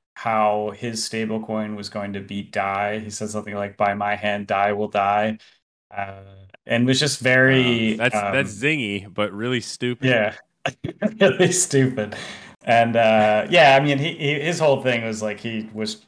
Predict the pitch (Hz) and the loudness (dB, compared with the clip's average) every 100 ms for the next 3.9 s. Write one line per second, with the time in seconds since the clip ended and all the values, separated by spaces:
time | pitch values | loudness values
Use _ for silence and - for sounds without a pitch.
0 | _ - 110 - _ _ 107 107 101 101 | _ -10 -8 -10 _ _ -6 -4 -4 -8
1 | 98 - 104 98 98 - 101 101 98 98 | -10 -4 -4 -4 -10 -8 -8 -6 -6 -6
2 | 98 101 98 101 - 98 101 98 - 104 | -8 -4 -2 -2 -4 -4 -4 -6 -4 -4
3 | 101 - - _ _ - 127 127 120 | -4 -10 -20 _ _ 2 4 4 2